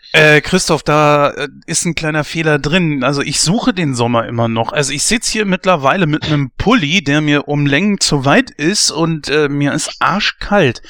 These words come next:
Der Sommer war wirklich für'n Arsch.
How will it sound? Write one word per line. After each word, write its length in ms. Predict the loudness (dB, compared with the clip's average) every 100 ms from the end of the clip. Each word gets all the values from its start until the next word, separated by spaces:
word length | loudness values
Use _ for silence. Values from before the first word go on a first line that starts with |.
| -20 -20 -20 -16 -2
Der 140 | 0
Sommer 500 | 2 0 2 2 0
war 460 | -2 0 0 -2 -4
wirklich 720 | -2 -2 -2 -6 -6 -8 -12 _ -10
für'n 260 | -4 -2
Arsch. 460 | 0 -2 -2 -2